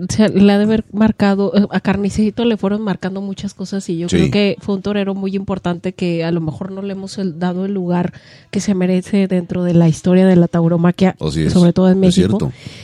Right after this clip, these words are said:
Speaker 1: Eh, pero, eh, yo creo que estu-, estuvo marcado por muchas, muchas cue-,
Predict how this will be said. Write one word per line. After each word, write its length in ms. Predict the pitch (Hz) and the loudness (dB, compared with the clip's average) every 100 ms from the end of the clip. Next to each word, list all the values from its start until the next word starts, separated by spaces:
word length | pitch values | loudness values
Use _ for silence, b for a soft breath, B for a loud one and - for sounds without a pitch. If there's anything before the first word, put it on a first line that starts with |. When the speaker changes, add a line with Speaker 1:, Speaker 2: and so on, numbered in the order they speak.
| B | B
Speaker 1:
Eh, 600 | - 185 180 175 170 170 - - 190 | -6 0 2 4 4 0 -4 -12 0
pero, 420 | 196 190 190 185 - | 4 4 4 2 -2
eh, 120 | - - - 190 | -6 -6 -4 -2
yo 120 | 208 | 0
creo 140 | 220 | 0
que 80 | 240 | -2
estu-, 340 | 240 - 202 - | -2 0 0 0
estuvo 340 | 202 - 214 | -4 -4 -4
marcado 380 | 233 208 - 208 | 0 0 2 0
por 160 | 220 196 | 0 -2
muchas, 480 | 190 - 190 - 202 | -2 -4 -4 -4 -8
muchas 460 | 196 185 214 - - | -6 -2 -4 -4 -2
cue-, 320 | 190 190 | 2 2